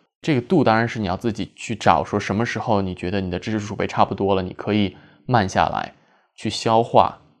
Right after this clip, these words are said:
那些你可能已经知道的东西。因为大多数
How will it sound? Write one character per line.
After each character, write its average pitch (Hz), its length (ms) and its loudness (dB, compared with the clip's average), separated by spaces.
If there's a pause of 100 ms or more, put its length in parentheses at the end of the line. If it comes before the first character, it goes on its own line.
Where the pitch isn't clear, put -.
(140)
那 107 100 -4
些 104 180 -4
你 101 140 -2
可 104 140 -10
能 95 100 -4
已 90 60 -6
经 95 140 -10
知 196 180 -2
道 175 140 4
的 95 80 0
东 - 160 -10
西。 - 340 -14
因 160 120 -2
为 180 80 2
大 180 240 0
多 147 160 0
数 117 380 0